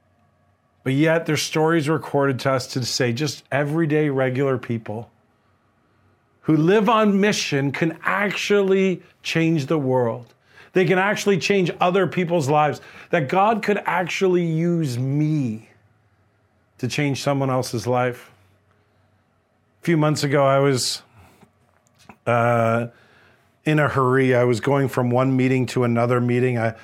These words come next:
I was at a funeral visitation, had to go to a board meeting that night, and, and I was,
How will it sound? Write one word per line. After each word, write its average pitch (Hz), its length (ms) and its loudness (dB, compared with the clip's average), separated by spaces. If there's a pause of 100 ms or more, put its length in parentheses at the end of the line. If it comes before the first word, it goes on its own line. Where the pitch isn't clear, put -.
(280)
I 120 120 -2
was 120 120 0
at 120 100 2
a 110 60 0
funeral 143 360 0
visitation, 131 680 -2
had 131 220 -2
to 123 80 -2
go 131 140 0
to 123 140 0
a 117 40 0
board 127 380 0
meeting 131 280 0
that 127 200 -2
night, 123 380 0
and, 123 160 -2 (460)
and 131 280 0
I 123 160 0
was, 120 200 -4